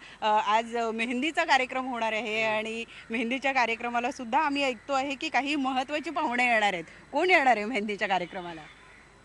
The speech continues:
Speaker 2: अच्छा, महत्त्वाचे कोण नाही, एक स्त्रियाचा कार्यक्रम आहे, सगळ्या स्त्रिया मंडळी करतात हे. आता
Speaker 1: अर्जुन रामपाल येतोय असं आम्ही ऐकलंय.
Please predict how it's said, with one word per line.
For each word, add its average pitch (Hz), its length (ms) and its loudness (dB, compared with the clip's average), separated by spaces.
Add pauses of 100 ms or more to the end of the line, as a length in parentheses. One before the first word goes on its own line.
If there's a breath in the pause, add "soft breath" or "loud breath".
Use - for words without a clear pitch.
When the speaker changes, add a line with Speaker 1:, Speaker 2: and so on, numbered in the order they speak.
Speaker 2:
अच्छा, 185 160 0
महत्त्वाचे 190 420 0
कोण 175 160 2
नाही, 143 220 2
एक 156 140 2
स्त्रियाचा 143 380 -4
कार्यक्रम 127 340 -6
आहे, 143 80 -8
सगळ्या 135 260 -8
स्त्रिया 113 260 -8
मंडळी 110 300 -8
करतात 90 360 -12
हे. 80 100 -16
आता - 680 -14
Speaker 1:
अर्जुन 302 340 0
रामपाल 302 360 4
येतोय 269 320 0
असं 262 140 -4
आम्ही 262 200 -2
ऐकलंय. 247 300 -10